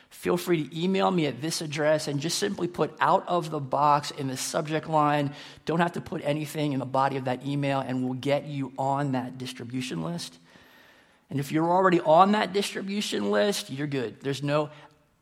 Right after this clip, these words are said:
action that you need to take. You'll continue to get those. But we do this as yet another opportunity to, to invite you to allow God's word to take root in your heart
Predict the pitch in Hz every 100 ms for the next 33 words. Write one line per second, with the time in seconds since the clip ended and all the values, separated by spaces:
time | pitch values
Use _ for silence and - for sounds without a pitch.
0 | - 139 151 - 147 139 131 135 135 127
1 | 127 - - 131 139 139 127 139 131 127
2 | - - - - - _ _ _ _ _
3 | _ _ _ 156 139 175 170 131 165 196
4 | 208 170 156 151 - 147 135 147 147 147
5 | 147 143 143 170 185 - 151 151 139 -
6 | - 175 160 156 135 135 127 143 135 -
7 | - - 147 143 139 135 147 175 165 151
8 | 147 143 143 - 143 135 139 139 151 151
9 | 139 143 143 143 139 147 143 139 127 127
10 | - 139 - - - 131 151 165 170 147
11 | 143 127 127 131 147 139 135 - -